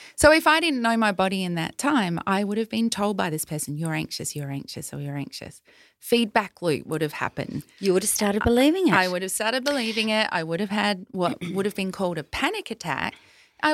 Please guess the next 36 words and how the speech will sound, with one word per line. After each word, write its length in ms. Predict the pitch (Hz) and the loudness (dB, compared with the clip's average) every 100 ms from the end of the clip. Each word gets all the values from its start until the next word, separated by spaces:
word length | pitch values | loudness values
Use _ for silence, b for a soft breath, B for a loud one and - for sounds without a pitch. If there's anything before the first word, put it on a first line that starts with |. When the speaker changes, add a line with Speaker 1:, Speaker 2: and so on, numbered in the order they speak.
| 262 | 0
Speaker 1:
absolutely 580 | - 330 330 285 262 240 | 0 0 0 0 0 0
would 120 | 226 | -2
have 100 | 220 | -2
passed 340 | - 202 - 170 | -2 -2 -2 -2
out. 220 | 156 160 | 0 0
I 100 | 165 | -2
would 160 | 165 180 | -2 -2
have 160 | 196 | -2
needed 300 | 190 180 165 | -4 -4 -4
oxygen. 680 | 160 - - 160 156 151 151 | -6 -6 -10 -6 -2 -2 2
I 140 | 175 196 | 4 4
actually, 320 | - - 196 | 2 -4 -4
my 140 | 180 | -2
oxygen 440 | 180 - 208 180 180 | -4 -4 -4 -2 -2
saturation 680 | - - 156 151 156 160 | -2 -6 -4 -4 -4 -4
was 180 | 151 151 | -2 -4
poor. 320 | - 156 147 | -2 0 2
My 120 | 147 147 | 2 -2
heart 320 | 165 165 - | -2 -2 -2
rate 180 | 143 - | -4 -4
was 220 | 151 - | -8 -4
down. 380 | 147 139 143 143 b b b | -4 -2 -4 -6 b b b
I 100 | 269 | 2
wasn't 400 | 233 269 302 285 | 4 2 2 2
in 100 | 185 | 0
a 80 | |
good 240 | 156 127 - | -4 -10 -8
place. 420 | - - - - b b b b b | -8 -8 -12 -16 b b b b b
But 120 | 254 254 | 4 6
I 140 | 254 | 4
knew 220 | 240 240 | 4 2
my 180 | 247 180 | 2 0
body 400 | 165 247 294 170 | 2 4 4 2
and 140 | 175 | 0
I 80 | 185 | 0
knew 420 | 190 208 208 202 | 0 2 2 0